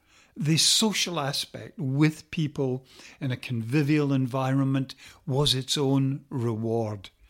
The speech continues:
which guaranteed the reinforcement of the triggers of the cue, and so it all begins again. It goes round and round. And I'm convinced that one of the important things about treatment is recognizing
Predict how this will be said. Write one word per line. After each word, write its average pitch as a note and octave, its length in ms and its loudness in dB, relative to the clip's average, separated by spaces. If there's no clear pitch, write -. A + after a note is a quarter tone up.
which C3+ 320 2
guaranteed C3+ 880 2
the C3 100 -2
reinforcement C#3 840 -2
of A2+ 140 -10
the A2 100 -6
triggers C#3 560 -2
of A#2+ 220 -8
the G#2+ 80 -8
cue, C#3 540 -2
and G#3+ 180 2
so B2+ 280 2
it A#2+ 100 -6
all A2+ 220 -6
begins G#2+ 640 -6
again. G2+ 600 -8
It - 200 -8
goes A#2 340 -4
round A2+ 420 -4
and G#2+ 220 -8
round. G2 480 -16
And C3 280 2
I'm F3 260 4
convinced B2+ 720 -2
that - 100 -12
one C#3 280 0
of B2+ 100 -2
the B2 120 -6
important C3+ 520 -8
things C#3+ 220 -6
about A#2 320 -12
treatment C#3+ 540 -8
is C3 180 -2
recognizing C3 1300 -4